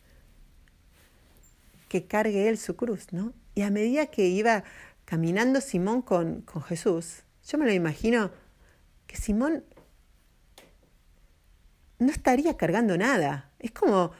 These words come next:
cuando uno, como el padre y el hijo, ¿vieron eso que les decía recién? Es como el hijo no estaba haciendo nada.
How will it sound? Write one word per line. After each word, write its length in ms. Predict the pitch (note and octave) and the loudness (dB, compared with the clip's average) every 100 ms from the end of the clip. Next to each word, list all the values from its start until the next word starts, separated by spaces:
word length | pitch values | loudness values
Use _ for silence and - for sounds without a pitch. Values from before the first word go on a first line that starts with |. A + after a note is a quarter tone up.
| - | -14
cuando 280 | - F#3 F3+ | 0 2 4
uno, 440 | G#3+ C4+ G#3+ E3+ E3 | 4 4 4 2 0
como 160 | F3+ | 2
el 140 | F3+ E3 | 2 6
padre 360 | A#3 B3+ A3 | 6 6 6
y 120 | F3+ | 6
el 100 | F3+ | 4
hijo, 300 | C4+ D#4 - | 4 0 2
¿vieron 320 | E3+ G3 A3+ F#3 | 2 2 2 0
eso 200 | - F3+ | -2 -4
que 100 | E3+ | -4
les 120 | D#3+ | -4
decía 260 | E3 F#3 | -4 -2
recién? 440 | F3+ G3+ A4 G4 F3 | -2 0 2 2 0
Es 80 | - | -2
como 340 | G#3+ F#3+ - - - - - - | 0 0 -2 -10 -20 -20 -6 0
el 120 | B3 | 2
hijo 460 | G#4 - A3+ E3+ - _ - | 4 6 6 4 -4 _ 0
no 80 | C4 | 0
estaba 320 | - - - | 4 6 6
haciendo 420 | B3 A3+ C#4 F3+ | 6 6 6 4
nada. 560 | F3 C4+ C4+ D#3+ C#3 | 4 4 4 2 -2